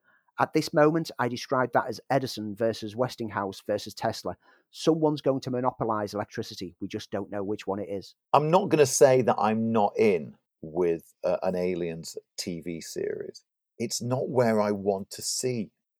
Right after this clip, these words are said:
Speaker 2: Aliens of the Week appear. But what I am in with is the showrunner, because the showrunner brought us Legion and brought us Fargo. That's the intriguing aspect, more so than anything else about this show.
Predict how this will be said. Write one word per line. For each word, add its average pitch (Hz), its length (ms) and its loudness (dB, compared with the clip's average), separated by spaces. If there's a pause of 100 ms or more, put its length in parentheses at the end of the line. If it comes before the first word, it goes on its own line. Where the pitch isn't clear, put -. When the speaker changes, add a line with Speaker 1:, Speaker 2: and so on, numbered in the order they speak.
(140)
Speaker 2:
Aliens 87 540 -2
of 101 220 -4
the 98 100 -4
Week 92 460 -8 (100)
appear. - 500 -6 (320)
But 123 140 2
what 113 160 2
I 107 160 2
am 120 280 2
in 71 220 -4
with 62 320 -4 (220)
is 76 140 -8
the 85 80 -6
showrunner, 76 680 -6
because - 280 -12
the - 200 -10
showrunner 80 560 -4
brought 82 220 2
us - 100 -8
Legion 80 420 -6
and - 140 -16
brought 92 200 0
us - 140 -6
Fargo. 76 560 -4 (400)
That's - 340 2
the 95 140 -4
intriguing 82 800 -8
aspect, - 560 -6 (340)
more 87 280 -2
so 78 280 0
than 76 220 -6
anything 85 400 -6
else 69 220 -12
about 65 260 -8
this 71 100 -12
show. - 360 -6